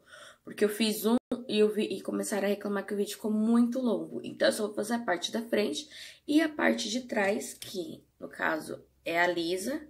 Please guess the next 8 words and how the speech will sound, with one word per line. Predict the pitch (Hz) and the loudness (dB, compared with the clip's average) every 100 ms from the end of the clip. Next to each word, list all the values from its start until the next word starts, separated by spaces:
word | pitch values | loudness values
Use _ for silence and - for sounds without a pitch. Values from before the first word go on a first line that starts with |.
| _ | _
Vocês | 220 233 233 - | -8 -4 -4 2
fazem | 226 220 233 | 4 4 4
do | 240 | 4
mesmo | 254 240 233 240 | 4 4 2 -2
tamanho | 277 277 247 240 247 311 - - - - _ | -4 0 4 4 4 0 -8 -20 -20 -20 _
que | - - | -4 -2
essa | 247 123 | -2 -2
daqui, | 143 - - - | -4 -4 -10 -12